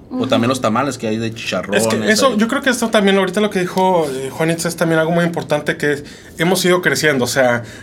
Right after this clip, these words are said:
Speaker 3: también, ¿no? Este, jóvenes, eh, vamos abriendo, vamos abri-, haciendo apertura y decir, "Oye,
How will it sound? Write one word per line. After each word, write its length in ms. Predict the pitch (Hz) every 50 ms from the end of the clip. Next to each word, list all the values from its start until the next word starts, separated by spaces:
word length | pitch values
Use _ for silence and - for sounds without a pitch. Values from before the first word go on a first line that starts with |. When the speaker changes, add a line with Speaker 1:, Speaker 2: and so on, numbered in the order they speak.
| - -
Speaker 3:
también, 300 | - 151 156 160 165 170
¿no? 100 | 180 190
Este, 760 | 180 160 151 147 147 - - - 135 131 127 120 120 117 117
jóvenes, 680 | 113 113 - 160 160 160 160 160 156 156 151 151 151 160 -
eh, 120 | 143 135
vamos 340 | 120 135 139 143 147 151 147
abriendo, 420 | 156 135 131 143 151 151 147 151 147
vamos 300 | 139 135 139 143 135 -
abri-, 180 | 143 139 135 135
haciendo 280 | 127 120 - 147 135 139
apertura 340 | 135 139 127 123 143 135 135
y 20 |
decir, 160 | 131 - 143
"Oye, 220 | 139 143 147 147